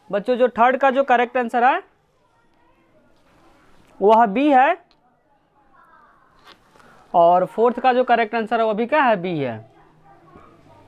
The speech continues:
अगर बच्चों समझने में आपको किसी भी प्रकार का डाउट हो रहा है तो कमेंट बॉक्स में ज़रूर लिखिए। जो भी स्टूडेंट्स वीडियो से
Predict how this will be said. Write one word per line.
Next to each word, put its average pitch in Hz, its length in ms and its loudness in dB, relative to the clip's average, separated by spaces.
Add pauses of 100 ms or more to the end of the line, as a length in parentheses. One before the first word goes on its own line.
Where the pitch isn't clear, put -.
(3500)
अगर 202 240 4
बच्चों 254 260 2
समझने 247 400 -2
में 269 120 -2
आपको 269 200 -2
किसी 254 240 -6
भी 269 100 0
प्रकार 247 340 2
का 247 120 0
डाउट 233 280 2
हो 247 60 -2
रहा 240 120 2
है 226 60 -4
तो 233 80 -6
कमेंट 226 320 -4
बॉक्स 226 240 -4
में 240 100 -4
ज़रूर 226 240 2
लिखिए। 240 220 0
जो 220 160 0
भी 262 240 2
स्टूडेंट्स 254 300 -6
वीडियो 233 280 0
से 254 240 0